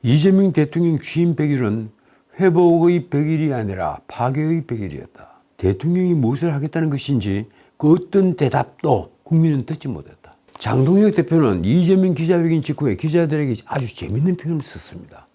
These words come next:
이 대통령의 취임 백 일은 헌법 제일 조 일 항에 규정된 민주공화국을 민주당 공화국으로 만드는 시간이었다. 헌법 제 일 조 일 항은 "대한민국은 민주공화국이다." 이렇게 되어 있죠.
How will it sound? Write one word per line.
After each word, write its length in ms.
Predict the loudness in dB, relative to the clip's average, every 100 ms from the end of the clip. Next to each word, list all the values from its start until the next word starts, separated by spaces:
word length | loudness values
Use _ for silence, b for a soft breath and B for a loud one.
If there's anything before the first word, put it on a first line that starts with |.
| _
이 400 | 4 6 6 6
대통령의 720 | 4 2 2 0 2 4 2
취임 360 | 0 -2 0 2
백 160 | 0 0
일은 480 | 2 4 2 0 -8 b b b -2
헌법 400 | 0 0 -4 0
제일 320 | -2 0 -4
조 160 | 0 0
일 240 | 0 0
항에 240 | 2 0
규정된 800 | -2 -2 0 2 0 0 0 -2
민주공화국을 1160 | 0 0 0 -2 -6 -4 -4 -4 0 2 2 0 b b b b _
민주당 500 | 2 2 2 0 0
공화국으로 580 | -2 -4 -4 -4 -4 -4
만드는 320 | -4 -6 -8
시간이었다. 760 | -8 -8 -8 -12 -14 -18 -18 _ _ _ b b b _ _ _
헌법 280 | -10 -6 -8
제 280 | -4 -4 -4 -4
일 80 | -6
조 160 | -4 -4
일 120 | -2
항은 260 | -2 -4 -4
"대한민국은 600 | -4 -2 -2 -2 -2 -2
민주공화국이다." 880 | -2 -4 -6 -6 -6 -6 -2 -2 0
이렇게 160 | 0
되어 140 | 2 0
있죠. 340 | 0 -8 -14